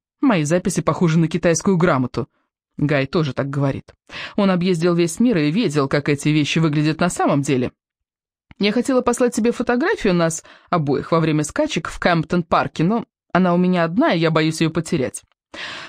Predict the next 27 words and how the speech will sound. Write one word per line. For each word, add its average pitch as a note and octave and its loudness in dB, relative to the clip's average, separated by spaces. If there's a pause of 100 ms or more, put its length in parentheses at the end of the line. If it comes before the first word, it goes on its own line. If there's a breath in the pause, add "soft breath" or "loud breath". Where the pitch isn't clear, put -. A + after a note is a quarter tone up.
Поэтому - -2
тебе E4+ 2
придётся D#4 0
прибегнуть A3 2
к - -12
фантазии. C#3+ -2 (420)
Представь, - -4 (320)
Монтгомери E3 2
Клифта, C4+ -4 (480)
только D#3+ -2
со D#3+ -2
светлыми D3+ 0
волосами D#3 0
и - -2
загаром, G3 0 (460 loud breath)
примерно F#3 2
так, - -6 (180)
и E3+ 2
выглядит... G#3+ 0 (1200 loud breath)
Это B3+ -2
было D#3+ 2
уже D3 0
третье D3 0
письмо, B3 0
к - -10
которому F3 0
Селии F#3 0